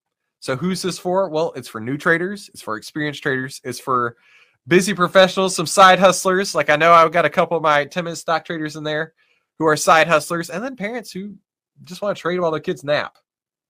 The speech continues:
And if you've never traded before, don't worry. <laughs> Is it okay if I over-deliver? As a member, you're gonna get everything. You're gonna get the live training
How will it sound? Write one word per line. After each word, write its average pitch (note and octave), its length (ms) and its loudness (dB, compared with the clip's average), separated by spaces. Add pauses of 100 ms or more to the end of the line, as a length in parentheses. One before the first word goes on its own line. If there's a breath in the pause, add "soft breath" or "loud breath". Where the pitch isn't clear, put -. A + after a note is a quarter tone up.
(800 soft breath)
And B2+ 80 -10
if B2+ 100 -14
you've C3+ 120 -10
never F#3+ 180 -2
traded G3 240 -2
before, G#3 240 0
don't A3 120 2
worry. G#3+ 420 2 (640 soft breath)
<laughs> - 680 -16
Is C3+ 120 -12
it C#3 80 -2
okay D3 200 -4
if D3 120 -2
I - 20 0
over-deliver? C#3 580 -6 (480 loud breath)
As F#3 220 6
a F#3+ 40 4
member, F#3 240 4
you're F3 220 2
gonna G3 160 2
get F#3 220 2
everything. E3 420 0
You're D#3 140 -4
gonna F#3+ 120 2
get F3 120 -2
the E3 100 2
live E3 320 6
training E3 420 -6